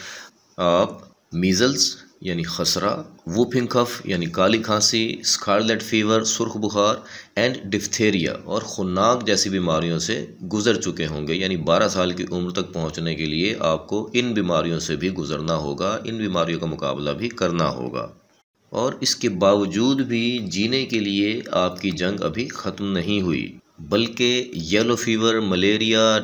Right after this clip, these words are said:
टाइफस, कॉलरा, टाइफॉइड फीवर and even इन्फ्लुएंजा, ये बीमारियां भी जब एक बार फैल जाती तो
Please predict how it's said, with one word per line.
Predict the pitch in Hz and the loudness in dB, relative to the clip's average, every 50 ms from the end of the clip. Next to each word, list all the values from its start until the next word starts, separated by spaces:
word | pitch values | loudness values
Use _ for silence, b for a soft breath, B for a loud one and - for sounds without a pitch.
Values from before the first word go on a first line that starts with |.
| 110 - | -2 -2
टाइफस, | 101 95 101 107 104 - - 113 107 107 101 - - - B B B B B B B B B - | 2 2 2 2 0 -2 0 0 2 2 2 0 -2 -2 B B B B B B B B B -10
कॉलरा, | - - 98 101 104 107 107 104 110 107 107 107 107 107 - B B B B B B - - | 0 4 6 6 8 6 6 6 6 6 6 6 4 2 -2 B B B B B B -8 0
टाइफॉइड | 101 98 110 110 110 - 104 104 104 98 | 2 4 4 4 4 4 4 4 4 4
फीवर | 98 - 107 101 98 101 104 104 101 101 104 B B B B B B B _ _ - | 0 0 0 2 4 4 4 4 4 2 -6 B B B B B B B _ _ -2
and | 92 98 107 110 - - 110 104 | 0 0 0 0 -2 -2 0 0
even | 101 120 139 151 - 127 | 0 0 -2 -2 -2 -2
इन्फ्लुएंजा, | 131 131 127 - - 131 127 123 120 120 123 107 104 92 69 - - - - - _ - - | -2 -2 -2 -4 -2 0 2 2 2 2 2 2 2 2 2 0 -4 -12 -18 -20 _ -10 -8
ये | 80 85 113 131 | -2 2 2 2
बीमारियां | 127 127 120 117 113 110 113 113 110 | 2 2 2 4 4 4 4 4 2
भी | 113 | 2
जब | 104 107 101 98 - - | 2 2 2 0 0 2
एक | 98 104 107 101 98 | 2 2 2 2 2
बार | 98 98 95 92 90 92 - | 4 4 4 4 2 -2 -2
फैल | 95 90 95 107 113 107 | 0 4 4 4 4 4
जाती | 107 101 98 98 - 107 110 135 - B B B B B | 2 2 2 0 -2 -6 -6 -6 -8 B B B B B
तो | 98 | -6